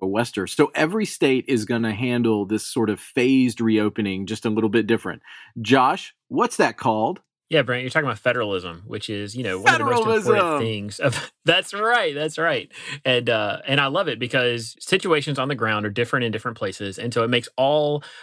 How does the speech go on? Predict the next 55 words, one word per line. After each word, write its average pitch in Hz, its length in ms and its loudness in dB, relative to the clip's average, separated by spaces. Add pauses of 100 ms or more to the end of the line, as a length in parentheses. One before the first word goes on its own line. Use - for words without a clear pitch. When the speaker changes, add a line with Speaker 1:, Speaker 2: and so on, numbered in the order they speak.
(120)
Speaker 2:
uh, 123 160 2
the 120 80 -4
sense 123 240 -6
in 123 80 -4
the 110 80 -2
world, 101 420 -2 (240)
uh, 110 140 2
for 123 180 0
our 123 140 2
approach 147 400 -2
to 127 100 -6
be 107 540 -4 (160)
in 127 120 4
view 131 380 4
of 104 480 -4 (520)
having 117 540 -2 (160)
control 120 720 0
on 131 160 0
the 127 80 -2
ground 110 400 -2
at 110 80 -6
the - 80 -4
most 117 180 0
local 113 280 0
level 104 180 -2
possible. - 460 -6
So 113 140 -6
that, 104 160 -2
another 113 220 -2
word 107 140 -2
for - 80 -8
that 104 140 -2
is - 80 -6
subsidiarity. 104 680 -6 (320)
Uh, 104 220 0
and 110 240 -6
so 101 380 -4
this - 180 -2
really 135 320 4
makes 120 220 -2
sense 117 160 -4
to 117 100 -6
me, 107 220 -2
this 101 120 -4
kind 110 140 -4
of 104 80 -8
phased 117 300 0
reopening 110 420 -2
and 101 100 -6
giving 110 200 -2
a 95 40 -10
lot 107 220 0
of 107 60 -10
control, 110 480 -4 (260)
uh, 104 220 0